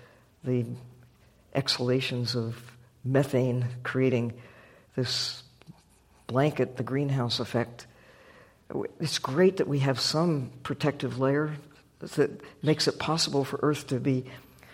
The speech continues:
suitable for the likes of us, but the greenhouse effect means that we are capturing the sun's heat and holding it and accelerating this warming trend that is mostly captured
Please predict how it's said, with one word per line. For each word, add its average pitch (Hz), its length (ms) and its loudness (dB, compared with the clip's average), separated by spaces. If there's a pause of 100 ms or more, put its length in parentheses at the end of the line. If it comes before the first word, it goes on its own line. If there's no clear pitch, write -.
(580)
suitable 226 400 6
for 135 160 0
the 135 60 2
likes 123 300 2
of 123 100 0
us, 117 180 0
but 123 220 2 (720)
the 127 60 -6
greenhouse 165 640 2
effect 123 300 -2
means 135 260 2
that - 200 -6
we 131 200 2
are 117 240 0 (160)
capturing 135 680 -2 (460)
the 127 80 -6
sun's 139 400 0
heat - 360 -4 (160)
and 127 100 -2
holding 139 340 2
it 117 120 -2 (960)
and 135 500 0
accelerating 135 760 4
this 117 220 0
warming 147 360 2
trend 120 420 -4 (920)
that 127 360 2 (340)
is 120 200 -2 (320)
mostly 147 360 2
captured - 600 -4